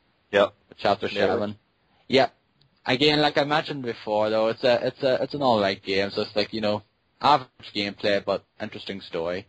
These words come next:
Speaker 2: and then that's, that's still remains the
Speaker 1: Mm-hmm.
Speaker 2: thing. So that's pretty much all I've been playing from what I can remember. So.
Speaker 1: All right.
Speaker 2: Go ahead, Dennis.
Speaker 1: Okay.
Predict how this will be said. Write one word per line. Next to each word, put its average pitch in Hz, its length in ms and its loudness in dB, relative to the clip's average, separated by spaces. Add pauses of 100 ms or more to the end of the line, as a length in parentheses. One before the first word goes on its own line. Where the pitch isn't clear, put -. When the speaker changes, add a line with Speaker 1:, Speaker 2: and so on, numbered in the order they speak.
(140)
Speaker 2:
and 98 160 -6
then 92 160 -8 (120)
that's, - 500 -10
that's - 540 -6 (300)
still 98 140 4
remains 98 360 -4 (100)
the 95 220 0 (1040)
Speaker 1:
Mm-hmm. 107 160 -4
Speaker 2:
thing. 92 260 -2 (460)
So 87 340 -6 (920)
that's 120 340 4 (160)
pretty 107 240 -2
much 104 180 -4
all 98 160 6
I've 92 60 -4
been 92 120 -10
playing 90 380 -4 (400)
from 92 220 -8
what 95 160 0
I 92 80 -2
can 92 120 -10
remember. 90 480 -6 (220)
So. 87 300 -8 (420)
Speaker 1:
All 95 100 2
right. 101 180 -4 (1120)
Speaker 2:
Go 110 120 4
ahead, 139 220 4
Dennis. 104 440 0 (960)
Speaker 1:
Okay. 104 420 6